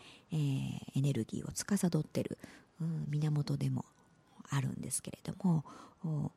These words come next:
そういった、あの、チャクラには、それぞれの、まあ、波動といいますか、周波数、音というものが、あ、あるんですね。で、その、やはり周波数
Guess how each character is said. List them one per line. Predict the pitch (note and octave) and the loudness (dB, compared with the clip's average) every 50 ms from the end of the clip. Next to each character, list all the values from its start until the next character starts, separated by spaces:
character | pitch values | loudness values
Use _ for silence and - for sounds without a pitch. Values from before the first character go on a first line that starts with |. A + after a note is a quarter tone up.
| _ _ | _ _
そ | - - D4 C#4+ | -2 0 2 2
う | C#4+ | 2
い | C#4+ | 0
っ | - - - _ | -2 -6 -14 _
た、 | - A#3+ A#3 A3 - - - - - | -2 -2 -2 -2 -6 -12 -20 -8 -2
あ | G3+ F3+ | 0 2
の、 | E3+ E3 D#3 D3+ | 2 4 2 2
チ | D3+ - - G3+ | 2 2 2 2
ャ | F#3+ | 2
ク | - D#3 | 2 0
ラ | D3+ - | 0 0
に | - - - - | -2 -2 -2 0
は、 | B2 C#3+ D3+ D#3+ D#3 D3+ E3+ - | 2 2 4 4 4 2 0 -4
そ | - - - B3 | -2 2 2 4
れ | D4+ E4 | 4 4
ぞ | E4 - G#3 | 4 4 2
れ | D3+ C3+ - | 2 2 0
の、 | - - - - - - - - - - - - - | 0 -2 -2 -4 -6 -12 -20 -20 -20 -20 -20 -6 2
ま | - F3 | 4 4
あ、 | D3+ | 4
波 | - - - E3 D3+ | 4 2 4 6 6
動 | D#3 D3+ D3 D3 | 8 8 6 6
と | - - C#3+ | 6 4 4
い | C#3 C3+ | 4 4
い | C3 | 4
ま | B2+ - | 2 0
す | D#3+ - | 0 -2
か、 | - - - | -4 -2 0
周 | - - - | 0 2 0
波 | C#3+ B2+ B2 B2+ | -2 -2 -6 -8
数、 | - - - - - - - - _ | -8 -6 -6 -4 -4 -6 -6 -2 _
音 | - D3 - - G#3 F#3 | 6 6 8 8 6 4
と | - - - | 4 0 -2
い | - - | -2 -2
う | - - | -2 -2
も | C#3 C3+ | -2 0
の | B2+ B2+ C#3 E3 | 0 0 0 2
が、 | F#3+ F3 D#3+ D3 - - - - - - - _ - - | 2 2 0 0 -4 -10 -16 -18 -18 -20 -20 _ -12 -10
あ、 | C#3+ C#3 B2+ - - - - _ _ _ - D3 | -8 -8 -8 -10 -14 -18 -20 _ _ _ -2 -2
あ | |
る | D3 - | 0 0
ん | - - | -2 -4
で | - - | -8 -8
す | - - - F#3 | -8 -4 2 4
ね。 | F#3 G3+ G3 F#3 - - - - - | 6 6 6 6 4 -2 -12 -6 -2
で、 | D4 | 0
そ | - - F4 | 4 4 4
の、 | E4+ F4 F4 F4 - - - - - - - _ _ _ | 6 6 4 2 2 -2 -10 -18 -20 -20 -20 _ _ _
や | - D#4 D#4 | 2 2 6
は | D4+ | 8
り | C4+ G#3 | 8 8
周 | - - - A3 G3 | 10 10 10 10 8
波 | G3 F#3+ | 8 8
数 | F3+ - - - - - - | 6 4 0 -2 -4 -4 -6